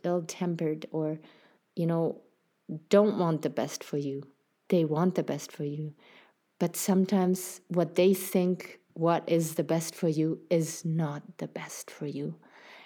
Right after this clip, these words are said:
And this is so extremely tricky,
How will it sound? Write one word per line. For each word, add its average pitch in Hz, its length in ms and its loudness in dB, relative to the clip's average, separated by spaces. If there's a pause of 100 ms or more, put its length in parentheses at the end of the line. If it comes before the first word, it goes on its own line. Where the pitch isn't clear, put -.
(120)
And 160 180 2
this 160 220 0
is 160 80 -6
so 175 800 2
extremely 156 1080 -2 (580)
tricky, 196 580 4